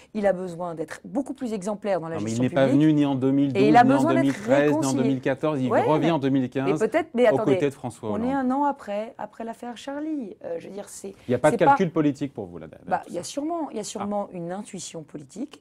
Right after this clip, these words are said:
Speaker 1: qui est qu'aujourd'hui, on a besoin de se réconcilier.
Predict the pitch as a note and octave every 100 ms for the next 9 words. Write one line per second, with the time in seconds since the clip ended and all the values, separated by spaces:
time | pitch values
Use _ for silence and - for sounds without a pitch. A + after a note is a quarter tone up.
0 | - - F3 F3 D4 - _ - G3+ F3
1 | D#3+ D3 F3+ A3 F#3+ E3+ F3 E3 F3+ A3+
2 | E3+ E3 G3 F#3 - F3 F#3 E3 - D#3+